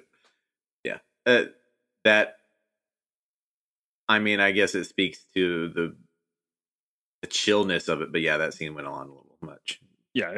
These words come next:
Speaker 2: it
Speaker 1: Could've
Speaker 2: was a
Speaker 1: showed that in
Speaker 2: very
Speaker 1: other ways.
Speaker 2: long scene.
Speaker 1: <laughs>
Speaker 2: And at,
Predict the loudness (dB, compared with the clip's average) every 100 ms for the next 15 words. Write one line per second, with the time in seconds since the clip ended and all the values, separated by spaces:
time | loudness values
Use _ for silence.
0 | -4 0 2 4 4 2 2 0 -2 -2
1 | -2 -4 -8 _ -16 -14 -16 _ -6 -6
2 | -8 -12 -14 -16 _ _ _ _ -2 0